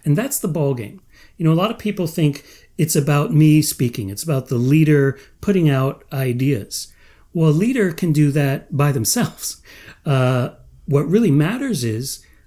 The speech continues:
are the people receiving that message? Uh, if you're a pitcher in baseball, it's not just about throwing the ball. It's where the catcher catches it.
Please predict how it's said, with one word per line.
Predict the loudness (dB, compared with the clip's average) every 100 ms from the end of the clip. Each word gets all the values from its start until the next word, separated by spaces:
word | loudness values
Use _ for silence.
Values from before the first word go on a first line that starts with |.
| _ -8
are | -4 -2 -2
the | -6
people | -6 -6 -6 -8 -12 _ _ -6
receiving | -4 -2 -4 -2 -2 -2 -4 -4 -8 -14 _
that | -4 -4 -4 -4
message? | -6 -6 -10 -14 -20 -20 _ _ _ _ _ -6
Uh, | -4
if | -2 0
you're | 0
a |
pitcher | 0 -6 -6 -4 -2
in | -2
baseball, | -2 -2 -4 -6 -8 -8 -14 -18 _
it's | -8 -4
not | -2
just | -4 -4
about | -4 -2
throwing | 2 4 4
the | 0
ball. | -2 -6 -6 -12 -20 _ _ _ -8
It's | -6
where | -2 0 0
the | -2
catcher | -4 -4 -4 -6
catches | -6 -8 -8 -6 -8 -8
it. | -12